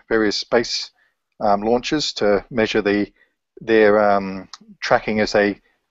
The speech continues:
re-entered the atmosphere. And we also created, um, built some radio telescopes for the Radio Jove project, which I see is still going, um,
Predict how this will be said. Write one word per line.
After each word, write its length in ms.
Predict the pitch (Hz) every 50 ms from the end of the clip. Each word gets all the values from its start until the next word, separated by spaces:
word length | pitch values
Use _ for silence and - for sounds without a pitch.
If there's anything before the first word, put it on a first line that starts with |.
| _ -
re-entered 400 | 110 110 113 110 101 123 110 95
the 100 | 104 104
atmosphere. 540 | 110 - - - - - 127 131 147 139 -
And 320 | 120 107 101 104 101 95 - _ _ _ _ _ _ _ _ _ -
we 100 | 127 120
also 420 | 123 113 - 117 113 110 107 107
created, 500 | 101 - - - 135 127 117 113 104 - - - -
um, 280 | 131 110 107 104 104 104
built 240 | 98 143 135 135 -
some 260 | - 120 110 110 110
radio 240 | 113 123 123 120 110
telescopes 640 | - - 135 135 135 - - - 180 175 - - -
for 540 | - _ - 107 104 104 101 101 104 101 - _ _ _ _ _ _ _ -
the 60 | 110
Radio 340 | 101 117 117 107 110 107 101
Jove 400 | 101 - 117 123 131 139 131 -
project, 380 | - - 123 131 - 165 -
which 140 | - - -
I 80 | 110 104
see 180 | - - - 110
is 80 | 98 -
still 160 | - - 131
going, 360 | 98 98 104 120 151 185 190 _ _ _ _ _ _ _ _ -
um, 380 | 104 101 101 101 101 101 101